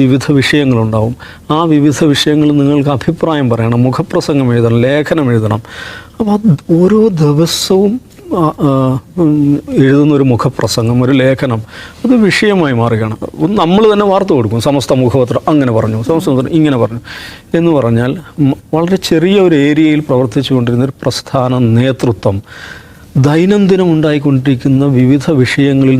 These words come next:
നയം രൂപീകരിക്കുകയും അഭിപ്രായം പറയുകയും ഏതോ നിലക്ക് അതിൽ, അതിൻ്റെ ഭാഗമാകുകയും ചെയ്യുന്ന a kind of entrapment എന്ന് വേണമെങ്കിൽ നമുക്ക് പറയാം. പക്ഷെ ആ, അങ്ങനത്തെ ഒരു അവസ്ഥയിലേക്ക് വരുന്നു.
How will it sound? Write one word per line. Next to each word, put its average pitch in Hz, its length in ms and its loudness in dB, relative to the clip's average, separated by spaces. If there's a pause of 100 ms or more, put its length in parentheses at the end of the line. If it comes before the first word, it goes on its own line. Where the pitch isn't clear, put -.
നയം 127 220 0 (100)
രൂപീകരിക്കുകയും 135 680 2
അഭിപ്രായം 147 520 -2
പറയുകയും 123 400 2 (140)
ഏതോ 240 160 4 (100)
നിലക്ക് 190 300 0
അതിൽ, 151 180 0 (160)
അതിൻ്റെ 151 220 0 (320)
ഭാഗമാകുകയും 156 720 2
ചെയ്യുന്ന 143 180 0 (300)
a 180 100 -2
kind 190 220 2
of - 60 -6 (100)
entrapment 202 560 0
എന്ന് 196 100 4
വേണമെങ്കിൽ 190 300 2
നമുക്ക് 175 260 0
പറയാം. 131 300 -2 (420)
പക്ഷെ - 240 -2
ആ, 185 60 -2 (680)
അങ്ങനത്തെ 202 320 0
ഒരു 175 100 0
അവസ്ഥയിലേക്ക് 160 500 0
വരുന്നു. 113 240 -4